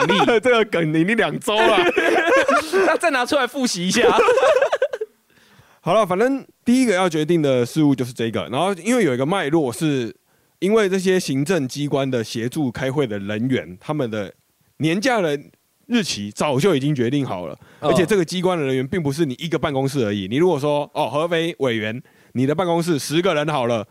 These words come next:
Speaker 1: 嗯。
Speaker 2: 那你瞧这十个人的年假没关系嘛。可是整个立法院可能有上百位、上千位，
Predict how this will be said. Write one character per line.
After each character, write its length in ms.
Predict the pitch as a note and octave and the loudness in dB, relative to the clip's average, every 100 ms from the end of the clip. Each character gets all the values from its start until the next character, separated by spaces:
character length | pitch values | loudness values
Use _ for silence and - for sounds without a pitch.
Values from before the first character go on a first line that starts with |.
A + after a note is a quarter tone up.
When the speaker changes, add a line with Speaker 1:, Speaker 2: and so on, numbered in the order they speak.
| - | -4
Speaker 1:
嗯。 220 | C#3+ C3 | -2 0
Speaker 2:
那 80 | D#3 | -2
你 140 | F3 | -4
瞧 340 | D#3 - C#3 D#3 | -4 -4 -2 0
这 140 | G3 | -2
十 240 | F3 C3+ C#3+ | -4 -4 -2
个 140 | C#3 | 0
人 80 | C3+ | 0
的 60 | B2+ | 0
年 180 | B2 | 0
假 240 | C3 C#3+ A2 _ | 0 -2 -4 _
没 180 | A2+ | -6
关 240 | B2 C#3 B2+ | -2 0 0
系 200 | A#2+ A#2 | 0 0
嘛。 160 | G#2 - _ _ _ _ _ _ _ _ | 0 -6 _ _ _ _ _ _ _ _
可 140 | D3 | -2
是 260 | D#3+ A#3+ E3 _ _ - | 0 0 0 _ _ -6
整 180 | E3 E3+ | -2 2
个 120 | G#3 | 4
立 120 | B3+ | 2
法 160 | F#3 D#3 | 2 2
院 140 | G3 | 2
可 140 | D3 | 0
能 100 | C3+ | -2
有 60 | C#3 | -2
上 260 | - F#3 A#2 | -2 -2 -2
百 140 | A2 | 0
位、 160 | D3+ C3 | 0 0
上 200 | F#3+ D3 | -4 -4
千 240 | D#3 C3 | -4 -2
位， 220 | C#3 G#2 | -2 -4